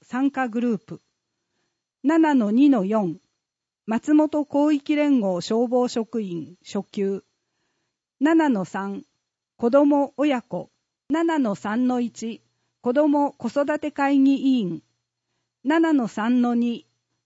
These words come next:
公立保育施設等自由見学会。七の三の三、旬を味わう。第三回、親子で地産地消料理教室。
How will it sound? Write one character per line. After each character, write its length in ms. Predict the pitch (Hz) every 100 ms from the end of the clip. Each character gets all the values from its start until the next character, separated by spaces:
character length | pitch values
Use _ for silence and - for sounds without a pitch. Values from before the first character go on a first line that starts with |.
| _
公 200 | - 320
立 320 | 330 320 320
保 120 | 302 302
育 260 | 294 311
施 80 | -
設 340 | - 262 -
等 360 | - 226 190 -
自 160 | 175 208
由 300 | 269 302 311
見 240 | 277 277
学 180 | 269 277 - -
会。 280 | 185 170 _ _ _ _ _ _ _ -
七 300 | 302 330 302
の 140 | 202
三 380 | - 196 208 233
の 120 | 226
三、 380 | - 208 196 - _ _ _ _ _ _
旬 360 | - 294 330 330
を 160 | 311
味 240 | 277 254 277
わ 200 | 240 175
う。 100 | - _ _ _ _ _ -
第 280 | 302 320
三 240 | - 220 226
回、 360 | - 208 196 _ _
親 240 | - 339 330
子 160 | 233
で 240 | 202 175 -
地 80 | -
産 320 | - 294 302
地 160 | 294 302
消 280 | 294 285
料 200 | 262 269
理 160 | 269 262
教 220 | 269 233
室。 360 | - - 160